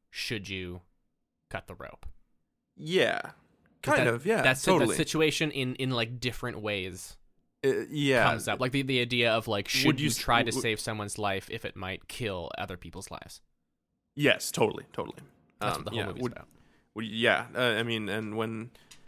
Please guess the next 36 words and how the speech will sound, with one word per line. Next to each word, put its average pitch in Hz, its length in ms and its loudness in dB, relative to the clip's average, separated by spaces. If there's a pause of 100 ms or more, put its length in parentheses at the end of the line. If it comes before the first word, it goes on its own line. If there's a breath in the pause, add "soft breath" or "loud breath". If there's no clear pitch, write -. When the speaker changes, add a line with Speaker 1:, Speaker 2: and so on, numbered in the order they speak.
(200 loud breath)
Speaker 2:
so - 100 -16
basically 139 240 4
what 123 120 6
happens 123 260 6
is 110 140 -4
his 110 160 -4
sister 131 320 -2
becomes 110 340 -4
a 113 40 -10
very, 107 180 2
very 104 180 0
famous 104 300 -4
mountain 127 260 2
climber, 107 340 -2
and 107 140 -6
she's 120 180 -6
tasked 107 420 0
with 107 220 -4 (300 loud breath)
leading 117 320 -4
this 110 140 -6
billionaire 113 720 2
up 120 200 -2
K 107 220 -2
two. 113 500 -6 (500 soft breath)
Um, 104 480 -6 (960 soft breath)
Speaker 1:
Right, 139 120 -6
'cause 135 100 -8
he 143 80 0
wants 135 180 0
to 139 80 -2
be 127 200 -2
at 120 160 -2
the 113 80 -6
summit 107 480 -6
to 117 120 -4
wave 107 840 -4